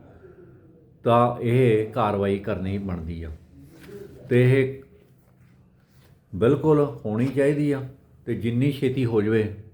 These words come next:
ਓਨਾ ਹੀ ਚੰਗੀ ਗੱਲ ਆ। ਕਿਤੇ ਇਹ ਨਾ ਹੋਵੇ ਵੀ ਇਹਦਾ ਜਿਹੜਾ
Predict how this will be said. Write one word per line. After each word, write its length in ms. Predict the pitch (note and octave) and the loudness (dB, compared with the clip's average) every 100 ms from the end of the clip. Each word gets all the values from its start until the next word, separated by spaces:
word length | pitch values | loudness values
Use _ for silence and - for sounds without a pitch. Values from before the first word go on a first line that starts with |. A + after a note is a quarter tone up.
| _ _ _ _ - | _ _ _ _ -8
ਓਨਾ 300 | G#2+ A#2 C3 | -4 2 2
ਹੀ 280 | B2+ B2 A2+ - - - - - - - _ - | 4 2 0 -10 -20 -20 -20 -20 -20 -20 _ -8
ਚੰਗੀ 300 | A2+ A2+ C3 | -4 0 2
ਗੱਲ 220 | C3 B2+ | 4 4
ਆ। 160 | A#2+ A#2+ - _ _ B2 | 2 -2 -12 _ _ -4
ਕਿਤੇ 300 | B2 C#3+ C#3 C3+ | 0 4 2 2
ਇਹ 220 | C3+ D#3 | 2 2
ਨਾ 120 | C#3 | 2
ਹੋਵੇ 360 | A#2 G#2+ A#2 A#2 - - _ _ _ _ _ - | 2 2 0 -2 -12 -20 _ _ _ _ _ -14
ਵੀ 200 | F#2+ A2+ B2 | -4 -2 0
ਇਹਦਾ 380 | A2 B2 C#3+ C#3+ | 2 2 4 2
ਜਿਹੜਾ 520 | C3 B2+ C3 A#2 G#2 | 2 0 0 -2 -6